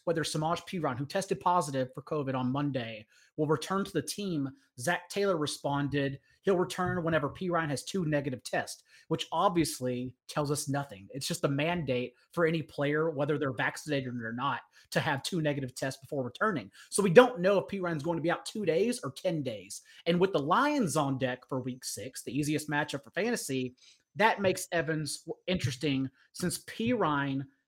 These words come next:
did outtouch Joe Mixon fifteen eleven and ran twenty-six routes as the pass catching back to Mixon's nine. I don't think that last category sticks.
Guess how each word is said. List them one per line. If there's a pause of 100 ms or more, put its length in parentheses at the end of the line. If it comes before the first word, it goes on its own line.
(460)
did
outtouch
Joe
Mixon
fifteen
eleven (220)
and
ran
twenty-six
routes
as
the
pass
catching
back (180)
to
Mixon's
nine. (320)
I
don't
think
that
last
category (140)
sticks.